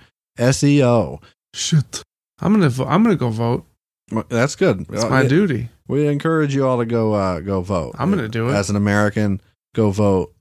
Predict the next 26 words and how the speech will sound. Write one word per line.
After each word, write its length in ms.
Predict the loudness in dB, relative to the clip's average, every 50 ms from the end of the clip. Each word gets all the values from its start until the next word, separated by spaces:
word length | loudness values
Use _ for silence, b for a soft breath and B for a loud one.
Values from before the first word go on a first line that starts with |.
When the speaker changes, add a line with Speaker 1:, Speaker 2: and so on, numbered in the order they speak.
| _ _ _ _ _
Speaker 1:
um, 460 | -10 -6 -6 -4 -4 -4 -4 -6 -6 -8 -8
uh, 140 | -8 -8 -8
on 460 | -6 -4 -4 -2 -2 -4 -4 -6 -6 -2
cool 200 | 2 2 2 4
parents 340 | 4 2 2 2 0 0
dot 220 | 0 0 0 0 -2
co. 460 | -4 -2 -2 -2 -2 -2 -4 -6 -8 -12 _ _ -6
Speaker 2:
Yeah, 160 | -6 -4 -6 -6 -6
I'm 140 | -4 -2 0
gonna, 200 | 0 0 -2 -4 -4
I'm 160 | -4 -2 -2
gonna 140 | 0 0 -2 -2
do 240 | -2 -4 -2 -2
it. 120 | -2 -4 -6 _ -6
Speaker 1:
Vote 320 | -2 2 2 2 2 0 0
for 160 | 2 2 2
the 100 | 2 2
one, 320 | 2 2 2 0 0 -2 -4
vote 180 | -2 0 0 0
for 140 | 0 0 0
the 60 | 0
one 420 | 0 0 0 0 0 -2 -4 -6 -10 _
option. 600 | -8 -6 -6 -6 -6 -8 -10 -8 -8 -8 -8 -10 -12 _ _ -12
Speaker 2:
Right. 280 | -6 -4 -2 -2 -4 -6 -8 -8
We, 440 | -4 -2 0 0 2 2 0 0 -2 -6 _ _ _ _ _ -6
we, 420 | -2 0 0 2 2 0 0 -2